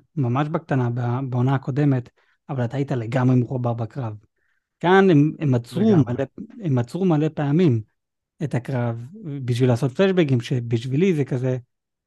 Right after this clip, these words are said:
Speaker 1: "מה זה קורה כאן? אני כבר לא זוכר." זה עבר כבר איזה שלוש פרקים מאז שראינו את הקרב.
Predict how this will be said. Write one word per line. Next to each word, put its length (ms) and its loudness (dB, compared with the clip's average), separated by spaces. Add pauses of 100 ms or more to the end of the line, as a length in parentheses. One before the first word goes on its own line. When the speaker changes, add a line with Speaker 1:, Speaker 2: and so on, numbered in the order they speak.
(120)
Speaker 1:
"מה 300 2
זה 160 2
קורה 280 0
כאן? 280 -2
אני 220 -2
כבר 120 -4
לא 120 0
זוכר." 420 -2 (420)
זה 200 -2
עבר 200 -2
כבר 140 -2
איזה 140 0
שלוש 260 -6
פרקים 320 -2
מאז 140 2
שראינו 420 2
את 80 -4
הקרב. 360 -4